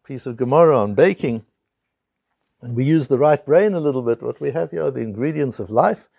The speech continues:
You've got the basics. You've got the flour, the grinding,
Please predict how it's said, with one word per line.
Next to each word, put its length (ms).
You've 120
got 160
the 80
basics. 760
You've 100
got 180
the 220
flour, 680
the 140
grinding, 840